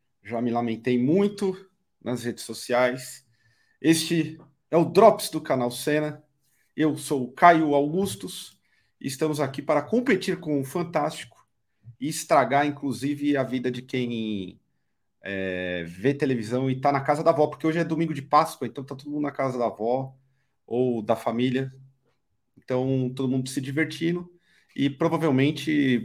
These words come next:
batendo um belo rango. É... Quero aqui já agradecer aos nossos apoiadores, que sempre nos ajudam. É... vocês são foda. Hoje tem sorteio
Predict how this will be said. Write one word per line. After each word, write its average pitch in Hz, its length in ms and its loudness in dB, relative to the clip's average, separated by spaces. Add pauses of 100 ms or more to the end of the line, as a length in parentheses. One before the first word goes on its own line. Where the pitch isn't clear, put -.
(100)
batendo 139 380 2
um 113 220 -2
belo 165 360 4
rango. 104 440 -2 (680)
É... 107 840 2 (380)
Quero 160 180 6
aqui 143 640 2
já 127 160 0
agradecer 120 540 -2
aos 110 180 -4
nossos 113 260 -8
apoiadores, 143 760 -8 (360)
que - 80 -20
sempre 110 320 -8
nos 107 200 -6
ajudam. 135 480 -6 (600)
É... 98 240 -8
vocês 104 340 -10
são 127 120 -4
foda. 147 420 2
Hoje 127 340 2
tem 123 140 0
sorteio 147 720 0